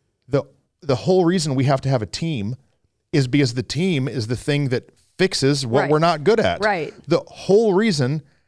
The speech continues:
Speaker 1: that Amanda, who's on our team,
Speaker 2: Yeah.
Speaker 1: is so valuable is because she's the best at what I'm bad at.
Speaker 2: Right.
Speaker 1: Bailey is here in the room right now.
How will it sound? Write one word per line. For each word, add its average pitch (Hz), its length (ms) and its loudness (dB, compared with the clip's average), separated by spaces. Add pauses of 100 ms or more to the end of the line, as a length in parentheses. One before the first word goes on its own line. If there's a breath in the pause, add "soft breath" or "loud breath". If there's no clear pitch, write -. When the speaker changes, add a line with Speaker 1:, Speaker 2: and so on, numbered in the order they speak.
(160)
Speaker 1:
that 151 320 2 (280)
Amanda, 143 720 2 (160)
who's 139 160 0
on 147 120 2
our 135 100 2
team, 165 340 -4
Speaker 2:
Yeah. 175 200 -2
Speaker 1:
is 131 120 -2
so 165 280 2
valuable 139 600 0 (200 loud breath)
is 139 120 -2
because 135 200 0
she's 175 360 -2 (140)
the 123 160 -2
best 147 380 0
at 123 220 0
what 120 160 0
I'm 147 200 2
bad 180 220 2
at. 80 260 -4
Speaker 2:
Right. 180 220 -8 (340)
Speaker 1:
Bailey 160 480 2 (160)
is 135 140 -4
here 185 140 0
in 185 60 0
the 170 80 0
room 190 180 0
right 180 120 0
now. 202 240 -2